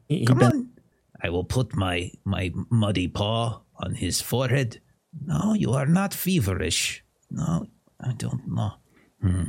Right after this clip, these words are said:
Speaker 1: I'm, I'm not saying I want to go talk to them one-on-one.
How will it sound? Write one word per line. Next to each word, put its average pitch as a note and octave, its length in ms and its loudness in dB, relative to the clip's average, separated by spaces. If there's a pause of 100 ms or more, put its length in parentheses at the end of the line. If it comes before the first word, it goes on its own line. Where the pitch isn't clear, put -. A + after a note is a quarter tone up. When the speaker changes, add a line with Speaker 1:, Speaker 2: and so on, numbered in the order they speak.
(680)
Speaker 1:
I'm, G3+ 180 4
I'm G#3+ 140 8
not D#4+ 160 10
saying F#3+ 200 12
I E3+ 40 12
want D#3+ 160 12
to C#3 60 10
go B2 100 10
talk E3+ 380 8
to C3+ 80 10
them G#2+ 180 6
one-on-one. A#2 640 4